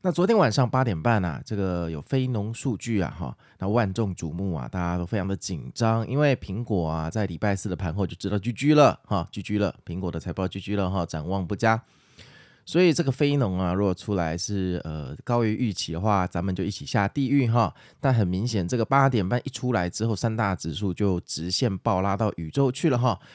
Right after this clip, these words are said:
在八点半以前，本来那个三大指数的期货啊，还是收跌的哈。结果这个非农数据一出来，biu，就冲到宇宙去喽！空军兄弟啊，你们昨天好吗？有没有睡好哈？这个要记得吃暖保暖哈。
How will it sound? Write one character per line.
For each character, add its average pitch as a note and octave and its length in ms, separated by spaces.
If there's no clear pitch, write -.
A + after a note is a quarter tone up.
在 C3+ 260
八 C3+ 160
点 A#2 100
半 B2 140
以 F#2+ 60
前， D#2+ 160
本 E2 100
来 F2 160
那 G#2 120
个 F#2+ 340
三 B2 180
大 B2+ 160
指 F2 140
数 G#2+ 100
的 G2+ 120
期 - 340
货 G#2+ 300
啊， C#2+ 240
还 F#2+ 160
是 B2 120
收 A#2 320
跌 F2 300
的 G#2 100
哈。 G#2+ 240
结 C3+ 100
果 B2 140
这 C3 80
个 A#2+ 80
非 C#3 160
农 A#2+ 120
数 C3 140
据 C3 160
一 C3+ 60
出 C3+ 140
来， B2 100
biu， F3+ 680
就 A#2+ 200
冲 A#2+ 180
到 A#2 140
宇 G2 120
宙 C#3 180
去 D#3+ 220
喽！ B2+ 480
空 A2+ 160
军 A#2+ 120
兄 A#2+ 200
弟 A#2 120
啊， G2 140
你 G2 80
们 G2 160
昨 G#2 140
天 A#2 180
好 F#2+ 160
吗？ F2 180
有 F#2 80
没 F#2+ 80
有 G2+ 40
睡 G#2 260
好 E2+ 240
哈？ F2 240
这 F#2+ 140
个 F#2+ 100
要 F#2+ 220
记 F#2+ 160
得 F2+ 120
吃 - 280
暖 F2 200
保 F2 220
暖 G#2 240
哈。 F#2 340